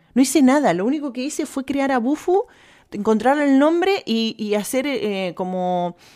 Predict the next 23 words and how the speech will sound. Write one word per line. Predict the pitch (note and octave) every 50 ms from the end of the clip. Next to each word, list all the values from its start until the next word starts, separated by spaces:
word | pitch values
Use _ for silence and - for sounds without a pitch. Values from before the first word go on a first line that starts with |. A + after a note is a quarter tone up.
| - _ _
su | - - G#3 -
carita | - F#3+ F#3+ A3+ B3 B3 B3 D4+ D4 C4
con | B3 G#3 G3+ G3
el | F#3 F3+ F#3
buzón | F3+ F3+ F3+ - - B3 C#4+ C#4+
y | B3+
no | G#3+ F#3+
sé | F3 - E3+
qué". | - D#3+ C3+
O | -
sea, | - C#3 C#3+ C3+ -
prácticamente | D#3 D3+ C3+ - D3+ D3+ D#3 D#3+ - D#3+
crearlo. | - D#3 C#3+ C#3 C3+ C3 B2+ B2+ C3 - _ _ _ _ _ _ _ _ _ _ _ _ _ _ _ _ _ _ _ _ _ _ _ _ _
Y | - D#3+
Sergio | - C#3+ C3+ - C3+
me | C#3+ C#3
dice, | C3 - C3 B2+ - - _ _ _ _ _ _ _ _ _ _ _ _ _ -
"¿No | C#3+ C3+
hiciste | C3+ - - A#3 - - D3 B2+
nada? | C3 B2+ C#3 D3+ G3 G3+ - -
¿Eso | - F#3 - - C4
es | A3+ D#3
nada? | D#3 C#3 B2+ B2+ C#3 E3 A3+ B3+ G#3+ - _